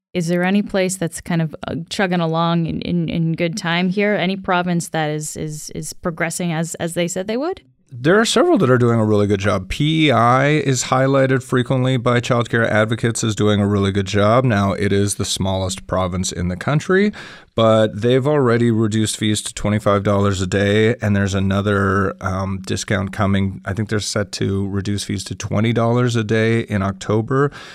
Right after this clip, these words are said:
Speaker 2: B C already has about sixty-five hundred ten dollar a day spots.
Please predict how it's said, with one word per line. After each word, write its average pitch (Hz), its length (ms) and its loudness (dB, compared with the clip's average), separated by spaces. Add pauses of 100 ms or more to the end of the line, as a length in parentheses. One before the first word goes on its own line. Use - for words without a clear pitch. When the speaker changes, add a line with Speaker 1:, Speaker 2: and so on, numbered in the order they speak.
(160)
Speaker 2:
B 143 160 2
C 135 280 0
already 113 360 2
has 113 400 0
about 101 320 -2
sixty-five 107 640 0
hundred 104 800 0
ten 101 180 0
dollar 101 320 0
a 98 60 0
day 92 160 -4
spots. - 680 -4